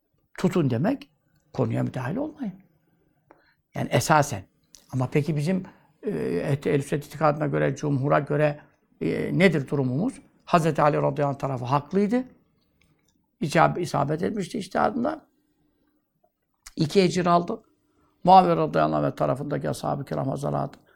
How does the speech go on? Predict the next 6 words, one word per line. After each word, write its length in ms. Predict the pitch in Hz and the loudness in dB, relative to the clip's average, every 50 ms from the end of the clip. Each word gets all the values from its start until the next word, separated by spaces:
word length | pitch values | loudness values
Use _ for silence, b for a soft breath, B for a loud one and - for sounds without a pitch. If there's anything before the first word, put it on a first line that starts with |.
| b b b b b b _ - | b b b b b b _ -6
Rıdvanullahi 580 | 170 151 156 190 208 220 208 185 170 156 151 147 | -4 2 6 6 8 8 6 6 4 2 2 2
teala 320 | 151 151 156 156 151 156 | 0 -2 -2 -2 -2 -4
alim 200 | 151 151 147 143 | -4 -4 -4 -6
ecmaîn 420 | 147 135 131 - - - 254 277 - - _ _ - - - _ - - | -6 -8 -6 -6 -4 -4 -4 -6 -8 -12 _ _ -20 -20 -20 _ -20 -6
hata 380 | - - - - - 196 214 175 | -2 -2 0 4 4 4 4 4
üzereydi. 500 | 143 156 143 135 131 139 147 220 - | 2 0 -2 -2 -4 -4 -6 -6 -8